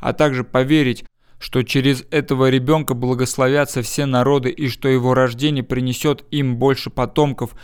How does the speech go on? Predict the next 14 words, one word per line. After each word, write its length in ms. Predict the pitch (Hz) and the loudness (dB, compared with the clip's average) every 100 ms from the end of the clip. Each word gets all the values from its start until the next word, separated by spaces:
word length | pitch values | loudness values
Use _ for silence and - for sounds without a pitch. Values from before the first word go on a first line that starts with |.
| - - | -20 -6
чем 240 | - 139 | 0 0
песка 400 | 120 127 - 151 | 0 -4 0 0
на 100 | 143 | 0
берегу 440 | 120 170 127 131 131 | 0 0 0 0 0
моря, 420 | 131 170 135 117 - - - | 2 2 0 -4 -10 -20 -8
тогда 360 | - 120 123 156 | -4 0 2 2
у 140 | 151 | 0
Бога 300 | 131 160 156 | 0 0 0
появилось 580 | 147 139 131 135 170 139 | 0 0 2 4 2 2
бы 140 | 120 127 | -2 0
необходимое 680 | 123 - 127 120 160 147 131 | 0 0 -2 0 0 0 0
ему 180 | 139 | -2
законное 540 | 120 127 - 135 131 131 | -2 -2 -2 -2 -2 -2
право, 480 | - 147 127 113 | 2 2 2 -2